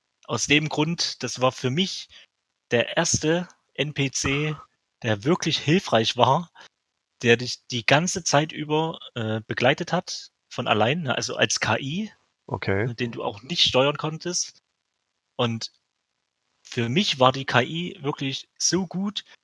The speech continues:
Speaker 1: dass du dich immer auf die verlassen konntest. Ne, die hat dir immer Munition gebracht, wenn du welche gebraucht hast. Die haben,
Speaker 2: Das
Speaker 1: die hat die
Speaker 2: stimmt,
Speaker 1: Feinde
Speaker 2: das stimmt.
Speaker 1: abgelenkt. Und natürlich war's ein,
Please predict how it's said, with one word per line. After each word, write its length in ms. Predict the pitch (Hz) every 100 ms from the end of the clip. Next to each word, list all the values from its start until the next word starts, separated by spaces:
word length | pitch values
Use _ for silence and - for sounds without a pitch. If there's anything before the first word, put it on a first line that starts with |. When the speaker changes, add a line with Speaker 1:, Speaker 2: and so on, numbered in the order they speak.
| _
Speaker 1:
dass 200 | 127 -
du 140 | 131 127
dich 200 | 139 -
immer 260 | 160 165
auf 360 | 139 135 - - -
die 120 | 127
verlassen 420 | 120 127 - 143
konntest. 600 | 117 98 95 98 - - _ _
Ne, 140 | 120 117
die 160 | 120
hat 140 | 127 -
dir 100 | 139
immer 200 | 160 156
Munition 520 | 147 139 - 156 165
gebracht, 300 | 151 147 -
wenn 140 | 120 120
du 100 | 117
welche 200 | 120 120
gebraucht 380 | 123 127 -
hast. 240 | 131 - -
Die 100 | 117
haben, 220 | 120 120 - - - - -
Speaker 2:
Das 140 | -
Speaker 1:
die 140 | -
hat 100 | 120
die 60 | -
Speaker 2:
stimmt, 100 | -
Speaker 1:
Feinde 180 | 139 151
Speaker 2:
das 80 | -
stimmt. 260 | 127 101
Speaker 1:
abgelenkt. 560 | - 120 120 120 123 _ _ _ _ _ _ _ _ _ _ _ _ -
Und 200 | 120 120
natürlich 420 | 120 143 151 -
war's 240 | 127 -
ein, 220 | 110 101